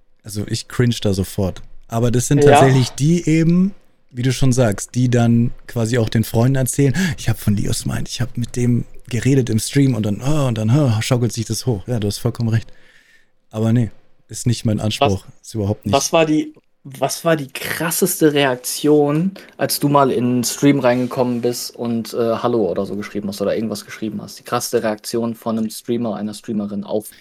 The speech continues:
Speaker 2: dich?
Speaker 1: Ich schreib nicht so viel, aber allgemein, mir fällt jetzt nichts pe-, Spezifisches ein, aber allgemein ist es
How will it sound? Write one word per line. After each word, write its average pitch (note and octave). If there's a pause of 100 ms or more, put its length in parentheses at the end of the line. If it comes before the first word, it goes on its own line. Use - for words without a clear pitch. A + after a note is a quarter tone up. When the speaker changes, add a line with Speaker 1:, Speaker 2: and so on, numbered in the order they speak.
(260)
Speaker 2:
dich? - (180)
Speaker 1:
Ich A#2
schreib -
nicht C#3+
so C3+
viel, E3
aber A2+ (140)
allgemein, A#2
mir A2+
fällt C3
jetzt A#2+
nichts B2
pe-, - (380)
Spezifisches B2
ein, A#2
aber A2
allgemein G2 (680)
ist G2+
es -